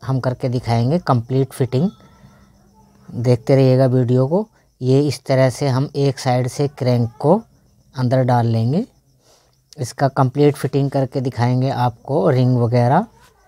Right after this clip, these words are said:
बने रहिएगा वीडियो पर, चैनल को सब्सक्राइब अवश्य कर लीजिएगा। तो ये इस तरह से हमने क्रैंक को अंदर, अ,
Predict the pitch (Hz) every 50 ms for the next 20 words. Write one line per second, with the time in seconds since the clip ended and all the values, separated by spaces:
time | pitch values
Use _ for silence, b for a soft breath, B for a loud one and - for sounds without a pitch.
0 | _ _ _ _ _ _ _ _ _ _ _ _ _ - 127 131 131 135 131 135
1 | 127 131 131 127 131 127 123 127 120 117 123 127 127 127 - 151 160 180 185 _
2 | - - 139 127 127 123 123 - 143 131 - 135 123 - - - 131 127 131 131
3 | 127 127 131 120 - 143 131 - - 123 120 120 120 117 113 120 123 123 147 190
4 | 214 - - - - _ _ - - - - - - B B B B B _ _
5 | _ _ _ _ _ _ _ _ _ _ _ _ _ - - 131 131 127 123 135
6 | 143 - 139 131 - - 147 139 135 131 - 143 139 139 139 139 131 - - 127
7 | 127 127 127 127 - - 147 - - 135 127 123 120 131 165 208